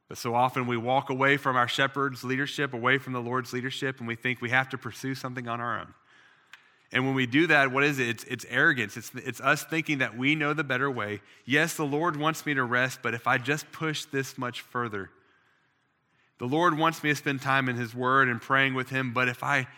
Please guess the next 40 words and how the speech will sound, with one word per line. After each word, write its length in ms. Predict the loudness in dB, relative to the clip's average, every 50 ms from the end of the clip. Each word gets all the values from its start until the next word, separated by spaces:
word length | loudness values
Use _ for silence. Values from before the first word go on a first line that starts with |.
| -20 -10 -4
just 240 | -2 -2 -2 0 0
get 140 | -2 0
to 80 | 0 -2
work 320 | -2 0 0 0 0 0
a 40 | -4
little 260 | -4 -2 -2 -2 -2
earlier, 340 | -2 -2 -2 -2 -2 -2 -2
if 80 | 0 0
I 80 | 0
just 360 | 0 0 2 0 0 0 -2 -4
do 160 | -2 -2 0
this, 280 | 0 -2 -4 -4 -6
if 80 | -4 -2
I, 80 | -2 -2
whatever 440 | -2 -4 -4 -4 -4 -4 -4 -6
it 80 | -4 -4
is, 280 | -4 -6 -6 -10 -14 -20 _ _ _ _ _ _ -8
we 100 | -8 -4
think 260 | 0 0 0 0 0
we 80 | 0 -2
know 140 | 0 2 4
our 160 | 4 4 4
own 240 | 2 0 -2 -2 -4
way, 220 | -6 -8 -8 -10 -12 _ _ _ _ _ _ _ _ _ _ _ _ _ _ _ -6
and 100 | -2 0
we 140 | 0 0
end 200 | 2 2 2 2
up 120 | 0 -2 -2
fighting 420 | -2 -2 -2 0 0 0 -2 -2
for 260 | -4 -6 -2 0 2
our 160 | 2 2 2 0
own 340 | -2 -4 -2 -4 -4 -6 -10 -12 -16 _
glory. 400 | -16 -12 -10 -10 -10 -10 -12 -16 -20 _ _ _ _ _ _ _ _ _ _ _ _ _ _ _ _ _ _ _
But 100 | -14 -6
the 60 | 0
Bible 320 | 4 6 6 6 4 2 -4
says, 320 | -4 -4 -4 -4 -4 -4
"Not 280 | -2 -2 -2 -2 -2 -4
to 120 | -6 -6
us." 380 | -6 -8 -8 -10 -14 -16 -18